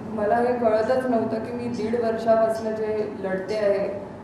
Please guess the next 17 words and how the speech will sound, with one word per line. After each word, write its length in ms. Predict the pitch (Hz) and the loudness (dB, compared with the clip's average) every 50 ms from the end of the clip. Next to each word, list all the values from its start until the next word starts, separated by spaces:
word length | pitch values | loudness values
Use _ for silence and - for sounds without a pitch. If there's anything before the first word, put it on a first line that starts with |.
| - - - - - - | -16 -16 -16 -14 -10 -6
माझ्यासोबत 680 | 214 202 196 190 190 240 240 240 233 240 240 240 233 226 | 0 2 2 4 4 2 2 2 0 0 0 0 -2 0
उभं 180 | 208 220 226 | 0 2 4
राहायला 320 | 226 220 208 208 208 208 226 | 4 4 6 4 4 4 4
का 340 | 220 - - - 214 208 190 | 2 0 -2 -2 -2 0 0
बरं 280 | 190 208 214 226 226 | 0 0 0 -2 0
कोणी 180 | 226 226 226 226 | 0 0 0 -2
समोर 600 | 226 214 208 196 190 190 202 208 202 190 185 185 | -2 -2 -2 -2 0 0 0 0 0 0 0 0
येत 200 | 185 196 185 190 | 0 0 -2 -2
नाही 120 | 190 185 | -2 -4
आहे. 120 | 180 - - - - - - - - - - - - | -4 -4 -6 -8 -10 -10 -12 -12 -12 -12 -12 -8 -2
आज 260 | 185 185 190 190 202 | 0 2 2 2 4
या 100 | 208 202 | 4 4
दोघी 380 | 196 202 202 202 202 208 202 208 | 4 4 2 0 0 -2 -2 -2
माझ्यासोबत 680 | - 196 185 185 190 196 202 202 190 196 202 202 202 | -2 -2 -2 -2 -2 -2 -2 -2 -4 -4 -4 -4 -6
इथे 240 | 196 190 - 202 196 | -8 -8 -6 -4 -4
आल्या 220 | 185 185 185 190 | -4 -2 -2 0
आहेत, 340 | 190 190 196 190 190 202 196 | 0 2 2 2 0 -2 -4